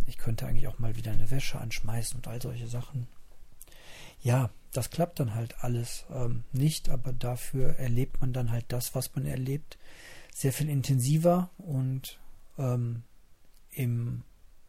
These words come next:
in der anderen Richtung, man, ähm, kauft halt auch nicht dann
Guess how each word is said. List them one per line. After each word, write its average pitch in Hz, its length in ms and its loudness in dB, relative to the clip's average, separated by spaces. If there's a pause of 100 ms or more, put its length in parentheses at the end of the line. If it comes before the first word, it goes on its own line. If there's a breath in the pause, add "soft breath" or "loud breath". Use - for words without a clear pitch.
(880)
in 127 80 -4
der 127 120 -2
anderen 139 380 -2
Richtung, 135 500 0 (580 loud breath)
man, 117 540 0
ähm, 117 220 0
kauft - 420 -2
halt 117 240 -4
auch 120 280 -4
nicht 120 380 -4
dann 120 240 -8